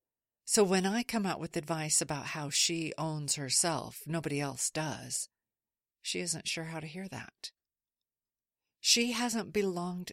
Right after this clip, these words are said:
to herself for so many years that the continual put-downs and the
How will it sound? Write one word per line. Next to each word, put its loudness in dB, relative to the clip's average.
to -2
herself -4
for -8
so 0
many -2
years -4
that -4
the -2
continual -2
put-downs -6
and -2
the -6